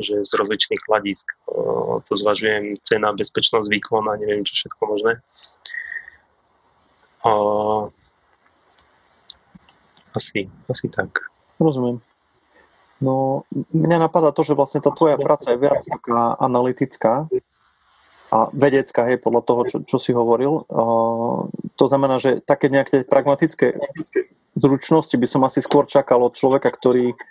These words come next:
Speaker 2: bude trebárs nejaký strojár alebo stavba, niekto, kto proste je aj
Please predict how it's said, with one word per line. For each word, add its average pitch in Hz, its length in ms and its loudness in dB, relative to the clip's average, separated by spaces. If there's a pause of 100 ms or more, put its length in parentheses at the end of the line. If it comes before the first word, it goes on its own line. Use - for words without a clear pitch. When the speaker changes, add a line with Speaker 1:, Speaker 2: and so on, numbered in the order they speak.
(440)
Speaker 2:
bude 139 240 6
trebárs 127 320 2
nejaký 127 480 2
strojár 120 560 4
alebo 117 240 2
stavba, 127 480 2
niekto, 135 320 -6
kto - 80 -4
proste 127 400 2
je 131 160 4
aj 120 180 2